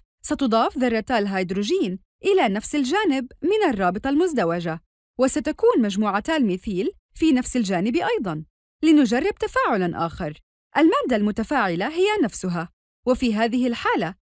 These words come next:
أضيف إليها صوديوم، والمذيب هو الأمونيا. في هذا التفاعل يتم اختزال الألكين إلى ألكين، لكن الألكين الناتج هذه المرة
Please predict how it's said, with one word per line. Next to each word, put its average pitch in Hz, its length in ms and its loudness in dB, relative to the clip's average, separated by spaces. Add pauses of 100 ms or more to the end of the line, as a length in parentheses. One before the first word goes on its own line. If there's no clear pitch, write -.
(140)
أضيف 226 360 0
إليها 277 400 0
صوديوم، 202 520 -2 (380)
والمذيب 240 680 2 (100)
هو 240 180 4
الأمونيا. 247 680 0 (380)
في 254 140 2
هذا 233 200 2
التفاعل 247 640 -2 (260)
يتم 233 280 2
اختزال 254 460 0
الألكين 311 680 -2 (220)
إلى 440 300 2
ألكين، 170 460 -6 (360)
لكن 226 360 2
الألكين 208 480 -2
الناتج 214 500 -2
هذه 196 300 -2
المرة 359 480 0